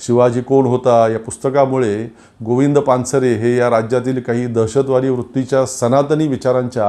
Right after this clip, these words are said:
हिंदुत्ववादी संघटनांच्या हिटलिस्टवरती होतेच. त्यातच त्यांनी हा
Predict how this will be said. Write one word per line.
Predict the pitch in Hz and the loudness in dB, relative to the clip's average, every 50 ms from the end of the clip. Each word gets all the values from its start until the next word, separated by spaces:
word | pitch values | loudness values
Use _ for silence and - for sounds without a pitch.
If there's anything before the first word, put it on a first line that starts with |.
| 110 123 - - - - _ _ _ | -2 -4 -8 -16 -20 -20 _ _ _
हिंदुत्ववादी | 127 135 143 151 165 165 175 165 156 147 143 143 135 | 2 4 4 4 4 4 4 2 2 2 2 0 -2
संघटनांच्या | - - 123 123 131 131 123 120 131 131 131 120 - 131 131 135 127 120 95 | -4 -6 -2 -2 -2 -2 -2 -2 -4 -4 -4 -4 -2 -2 0 0 0 0 -2
हिटलिस्टवरती | 107 110 110 127 135 123 - - - 127 120 120 131 139 | -6 -6 -6 -4 -4 -6 -6 -4 -4 -4 -2 -2 -4 -4
होतेच. | 131 147 151 - 127 120 - - - _ _ _ _ - _ _ _ _ | -4 -4 -4 -4 -6 -8 -8 -10 -16 _ _ _ _ -20 _ _ _ _
त्यातच | 127 120 120 - 156 - - | 2 2 2 2 -2 0 2
त्यांनी | 147 135 135 147 151 139 | 2 2 2 2 0 0
हा | 131 135 131 120 120 | 2 2 2 2 0